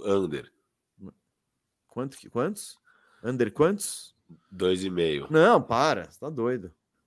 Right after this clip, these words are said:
Speaker 1: Então é over, você é tão doido. Três
Speaker 2: Não,
Speaker 1: rebotes.
Speaker 2: é tipo, eu não, pô, tr-, pra um pivô pegar três rebotes, é
Speaker 1: Os primeiros
Speaker 2: eu não
Speaker 1: três minutos dá pra acontecer isso.
Speaker 2: É, exato.
Speaker 1: Dinwiddie, rebote, Brunson. Deixa eu ver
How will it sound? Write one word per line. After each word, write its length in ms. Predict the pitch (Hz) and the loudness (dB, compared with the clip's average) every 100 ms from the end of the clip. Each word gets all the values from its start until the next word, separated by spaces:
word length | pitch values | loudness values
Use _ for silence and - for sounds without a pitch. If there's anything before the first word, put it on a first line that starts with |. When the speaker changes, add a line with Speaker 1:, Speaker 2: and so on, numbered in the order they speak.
| _ _ _ _ _ _ _ _ _ _ _ _ _ | _ _ _ _ _ _ _ _ _ _ _ _ _
Speaker 1:
Então 300 | 101 90 101 | -16 4 8
é 80 | 101 | 10
over, 380 | 165 165 107 87 | 10 8 4 0
você 120 | - | 0
é 20 | 90 | -4
tão 280 | - 104 113 | 0 -2 2
doido. 460 | 98 120 131 85 - _ _ _ _ - | 4 4 2 -8 -12 _ _ _ _ -4
Três 180 | - | 4
Speaker 2:
Não, 260 | 277 233 233 135 | 6 8 8 6
Speaker 1:
rebotes. 100 | 139 | 2
Speaker 2:
é 80 | 147 | 0
tipo, 340 | 143 151 151 | -2 -4 2
eu 40 | 156 | 2
não, 200 | 214 147 | 2 0
pô, 220 | 175 151 | 4 4
tr-, 220 | - 143 - _ _ | 4 -6 -6 _ _
pra 80 | 165 | -4
um 40 | |
pivô 240 | 185 247 202 | -2 2 4
pegar 200 | 202 180 | 6 4
três 280 | 170 170 185 | 4 2 4
rebotes, 520 | 156 113 135 185 - | 2 4 4 4 2
é 380 | 131 120 107 80 - _ _ _ _ _ _ _ _ _ | 0 0 -2 -6 -14 _ _ _ _ _ _ _ _ _
Speaker 1:
Os 100 | - | -18
primeiros 340 | 80 87 101 | 0 4 4
Speaker 2:
eu 60 | 156 | 4
não 40 | |
Speaker 1:
três 260 | 107 110 117 | 6 6 6
minutos 440 | 120 107 104 - | 4 4 4 4
dá 120 | 104 | 0
pra 120 | 98 101 | 0 -2
acontecer 360 | 107 98 - | -4 -6 -4
isso. 80 | 196 | 0
Speaker 2:
É, 320 | 170 165 175 139 | 4 4 4 2
exato. 640 | 143 135 127 127 - 95 82 - _ - _ _ _ | 2 2 2 2 -2 -16 -18 -20 _ -20 _ _ _
Speaker 1:
Dinwiddie, 760 | 87 113 120 113 117 117 110 107 | -6 -4 -2 0 2 2 2 0
rebote, 800 | 104 117 139 147 143 131 123 - | 0 0 2 4 4 2 -4 -10
Brunson. 640 | 95 110 131 127 120 - 123 | -8 -2 0 0 -4 -6 -8
Deixa 160 | - | -6
eu 60 | 135 | -2
ver 260 | 117 101 | 0 0